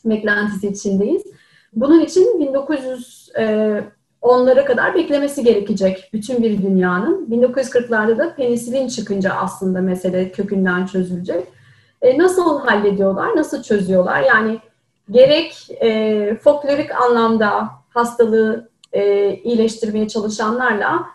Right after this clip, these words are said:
üniformasını giymiş, beyaz önlü-, önlüğünü giymiş Osmanlı doktorlar arasında çok ciddi bir rekabet var bu dönemde. Çünkü aslında herkes aynı yöntemi kullanıyor, değişik şekillerde. Nasıl bir yöntem kullanılıyor? E, civa,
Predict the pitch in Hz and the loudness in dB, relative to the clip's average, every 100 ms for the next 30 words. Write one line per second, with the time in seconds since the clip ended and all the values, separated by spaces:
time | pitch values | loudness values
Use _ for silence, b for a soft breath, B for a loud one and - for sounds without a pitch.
0 | - 254 254 277 277 262 240 226 208 214 | -8 -6 -2 4 4 4 -2 -2 -2 -2
1 | 226 285 - 240 247 240 233 220 - 220 | -2 -4 2 4 4 4 2 0 -2 -2
2 | 208 208 202 214 285 - 233 240 262 254 | -2 -4 -6 -8 -8 -4 -4 -4 -4 -2
3 | 226 226 - 240 233 254 233 214 - 247 | 0 0 2 2 4 6 4 2 -4 -4
4 | 339 277 214 208 220 240 226 247 247 233 | -4 -6 -8 -4 -2 -2 -4 0 0 0
5 | 220 190 180 - - 143 175 175 170 165 | -2 0 -2 -4 -8 -8 -4 -2 0 -2
6 | 170 247 339 B B - 294 277 262 254 | 0 0 0 B B -4 -2 0 0 0
7 | 254 254 302 285 233 294 - 247 233 196 | 0 -2 0 0 0 -4 -4 -2 0 0
8 | 175 180 180 170 170 185 165 160 165 185 | -2 -4 -6 -8 -8 -8 -6 -6 -8 -10
9 | 190 - 190 220 214 208 208 - 196 180 | -16 -8 0 2 2 0 -6 -6 -4 -4
10 | 175 170 160 143 131 - - b b b | -4 -2 -2 -4 -8 -10 -12 b b b
11 | b - 302 294 240 208 196 190 185 196 | b 2 2 4 0 0 0 0 0 0
12 | 190 208 202 190 180 - 392 392 - 285 | -2 -2 -4 -4 -2 0 2 2 -2 0
13 | 254 240 233 254 214 - 359 | 4 4 2 -2 -2 -2 -6